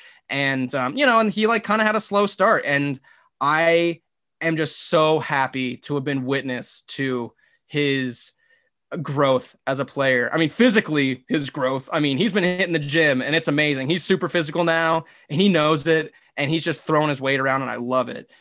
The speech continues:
But, um, he really has benefited, probably more so than almost anyone on the team, from, uh, the leadership that Chris Paul and, like, Jay Crowder, um, and Monty have, have brought to the team. Um,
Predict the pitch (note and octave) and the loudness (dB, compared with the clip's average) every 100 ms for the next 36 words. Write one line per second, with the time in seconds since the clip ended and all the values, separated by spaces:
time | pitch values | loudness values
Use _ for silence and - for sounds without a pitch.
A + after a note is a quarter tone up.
0 | _ - C#3 C3 C3 B2+ B2 C3 F#3 G3+ | _ 0 0 0 -2 -2 -4 -6 0 0
1 | D#3+ C#3 F3 E3+ D#3+ C#3+ C#3 B2 C3+ B2+ | 0 -2 2 2 2 -2 -4 -4 -4 -4
2 | A#2+ C3 B2 B2 G3 A3 F#3+ D3 - - | -4 -6 -6 -4 -2 2 2 0 -10 -2
3 | E3 E3 - D#3 D3 B2+ C3 B2+ A#2+ B2 | 2 2 2 0 0 -2 -4 -4 -8 -14
4 | _ F3+ C#4 D#3+ - B2 F3 E3 B2 C3 | _ 2 2 2 -4 -4 -2 -2 -4 -6
5 | B2+ B2+ - D3 C3 A#2+ _ C3+ C3 B2 | -6 -8 -6 -6 -4 -8 _ -6 -4 -4
6 | A#2+ - _ _ - C3+ B2 A#2 - A#2 | -6 -8 _ _ -6 -2 -2 -2 -6 -10
7 | C3 D3+ D3 D3 C#3 - C3 - C3 B2 | -4 -2 2 2 0 -4 -8 -8 -6 -6
8 | - - _ - D#3+ C3 - C3+ B2+ B2+ | -8 -18 _ -8 -4 -4 -4 0 2 0
9 | A#2+ B2 C#3+ B2 - B2 A#2+ A#2+ A#2+ - | -4 -8 -6 -6 -4 -2 -2 -2 -6 -10
10 | - - - A#2+ A#2+ A#2 A#2 - C3 B2 | -20 -20 -8 -4 -4 -4 -6 -4 -2 0
11 | B2 A#2+ G3 A#2+ A2 B2+ A#2 A#2 B2+ A#2 | -2 -4 -6 -8 -6 -8 -8 -4 -2 -2
12 | - A#2 A2 B2 A2+ G#2 _ _ _ - | -6 -14 -12 -12 -12 -14 _ _ _ -12
13 | A#2+ G#2+ G2+ | -8 -8 -10